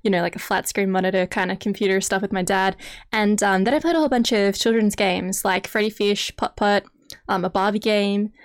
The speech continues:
um, all those sorts of things. And I guess from there, um, you know, fast forwarding, um, I got a Nintendo D S, um, a Wii. I inherited my cousin's P S two, so I had a lot of games growing up, and my mum played with me sometimes,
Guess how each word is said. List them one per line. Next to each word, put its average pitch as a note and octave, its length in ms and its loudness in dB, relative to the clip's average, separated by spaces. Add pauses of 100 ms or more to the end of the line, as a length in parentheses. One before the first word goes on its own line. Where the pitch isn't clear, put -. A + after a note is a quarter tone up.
(240)
um, G3 220 0
all A#3+ 120 2
those A#3+ 200 2
sorts - 180 -2
of - 80 -14
things. F#3+ 540 -2
And G3+ 360 2
I A3+ 80 0
guess D4+ 240 0
from D#4 280 4
there, G3 420 2 (480)
um, G3 440 0 (540)
you G#3 80 0
know, G3+ 80 -2
fast - 320 -2
forwarding, G3 460 2
um, F#3+ 340 0
I G3+ 80 0
got G3+ 140 0
a - 20 4
Nintendo G3+ 420 2
D G3 200 4
S, F#3+ 340 0
um, F3+ 240 -2
a F#3 100 -2
Wii. G3+ 460 2 (340)
I G3 100 0
inherited G3+ 520 0
my F#3 300 0
cousin's G#3 420 0
P - 180 -4
S - 140 -4
two, D4 260 -2
so B3 240 0
I A3+ 40 2
had D#4 160 2
a - 20 2
lot C#4 140 2
of G#3 100 -4
games G3 400 0
growing F#3 260 0
up, G#3+ 220 -2
and F#3+ 100 -2
my F#3 60 -2
mum G3+ 220 2
played A3+ 180 0
with A#3 80 0
me A3+ 120 2
sometimes, A3 600 -2